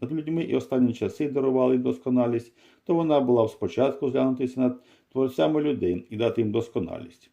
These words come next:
Таким чином, звичайно, і люди взяли б участь у співстражданні, будучи створеними досконалими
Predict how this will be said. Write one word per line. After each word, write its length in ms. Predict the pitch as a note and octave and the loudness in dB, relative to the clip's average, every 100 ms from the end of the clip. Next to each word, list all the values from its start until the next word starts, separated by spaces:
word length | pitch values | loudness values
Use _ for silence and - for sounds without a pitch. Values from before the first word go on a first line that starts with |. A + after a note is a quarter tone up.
| _ | _
Таким 320 | - - G3 | -8 -4 -2
чином, 280 | E3 C3+ B2+ | 0 2 2
звичайно, 440 | G#2+ A2+ A#2+ A2 | 2 0 0 0
і 140 | A2 F#2+ | 0 -2
люди 240 | C3+ C#3+ | 0 0
взяли 340 | C3 C3+ C3+ C3 | 0 2 2 0
б 100 | - | -2
участь 380 | C3 B2+ B2+ - | -6 -2 -4 -4
у 80 | A#2+ | -8
співстражданні, 920 | B2 B2+ B2 B2 A2+ B2 B2 A#2+ A#2+ - _ - | -2 -2 0 -2 0 2 2 0 -6 -12 _ -2
будучи 260 | D#3 D#3 | -2 0
створеними 540 | D3 - C3 A#2 G#2+ G2 | -2 2 2 4 2 0
досконалими 760 | G2+ - F2 F#2 C3+ G2+ E2 | -2 -2 -4 0 0 0 -4